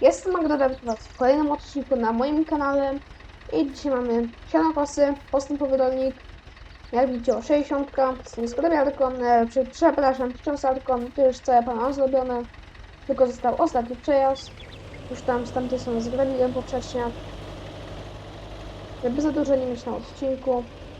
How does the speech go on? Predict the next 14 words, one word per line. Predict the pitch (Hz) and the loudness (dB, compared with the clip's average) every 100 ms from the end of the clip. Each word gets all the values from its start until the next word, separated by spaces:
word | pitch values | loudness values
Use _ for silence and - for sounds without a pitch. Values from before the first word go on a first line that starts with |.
| - - - - - - - - - - - - - - - | -16 -16 -16 -18 -18 -18 -18 -20 -20 -20 -20 -18 -18 -12 2
wam | 240 233 | 2 4
powiem | 240 240 240 | 2 2 2
jeszcze, | 233 233 247 233 | -2 -2 0 0
o | 240 | 0
co | 247 | -4
mi | 233 | -2
chodzi. | 254 269 226 247 302 - - - - - - - | 2 2 2 -2 -4 -10 -16 -14 -14 -14 -14 -14
Z | - 233 | -6 -4
wczorajszego | - 254 254 269 262 247 | 2 4 4 4 4 2
odcinka, | - - 254 247 | -2 -6 -4 -2
gdy | 240 | -2
mi | 233 | -4
się | - | -2
ta | 247 | -2